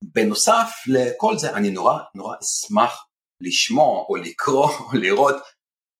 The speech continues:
מה עוד מעניין אתכם, על מה שווה לדבר. הפודקאסט האחרון שעשינו על איך להיפטר מהתמכרות לסוכר,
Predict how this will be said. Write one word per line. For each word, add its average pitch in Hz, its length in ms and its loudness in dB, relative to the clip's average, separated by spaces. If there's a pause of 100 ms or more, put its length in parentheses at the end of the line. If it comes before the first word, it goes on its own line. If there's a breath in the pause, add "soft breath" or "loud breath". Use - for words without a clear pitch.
(120)
מה 123 240 2
עוד 117 240 0
מעניין 85 320 -4
אתכם, - 220 -18 (140)
על 87 160 -2
מה 117 220 2
שווה 101 420 0
לדבר. 110 320 -2 (420)
הפודקאסט - 580 -2
האחרון 107 400 2
שעשינו 107 560 -4
על - 180 0
איך - 200 -2
להיפטר 110 500 0
מהתמכרות 101 600 -4
לסוכר, 110 580 0